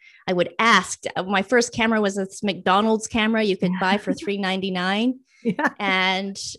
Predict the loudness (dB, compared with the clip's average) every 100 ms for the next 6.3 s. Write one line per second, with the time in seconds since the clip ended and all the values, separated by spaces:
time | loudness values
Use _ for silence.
0 | _ _ -20 -6 0 2 4 4 0 -4
1 | 0 2 2 0 2 4 4 0 0 0
2 | 0 -2 -6 -6 -10 -8 -6 -4 0 2
3 | 4 2 0 0 2 0 -2 -6 -6 -4
4 | -2 2 4 4 0 -2 -2 0 0 -2
5 | -6 -6 -6 -4 -4 -4 -8 -8 -4 -2
6 | -2 -8